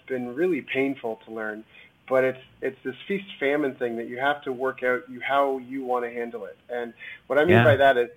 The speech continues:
Speaker 1: is, you know, you're either looking for work and clients,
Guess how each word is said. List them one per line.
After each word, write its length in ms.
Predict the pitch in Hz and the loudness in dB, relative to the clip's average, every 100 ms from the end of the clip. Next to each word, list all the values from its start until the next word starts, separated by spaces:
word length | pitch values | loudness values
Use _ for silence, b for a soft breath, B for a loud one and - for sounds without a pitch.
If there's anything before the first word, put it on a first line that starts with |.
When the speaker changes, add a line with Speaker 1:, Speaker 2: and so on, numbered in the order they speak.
| _ | _
Speaker 1:
is, 260 | 143 131 127 - b b b - | -4 -4 -4 -10 b b b -4
you 80 | 131 | 2
know, 280 | 123 123 - | 2 2 -4
you're 200 | - 143 | -4 0
either 260 | 185 165 147 | 2 4 2
looking 340 | 160 170 196 | 2 0 -2
for 200 | 190 165 | 0 2
work 340 | 147 147 156 135 | 4 4 2 0
and 100 | 123 | -6
clients, 520 | - 135 165 196 | 0 2 2 0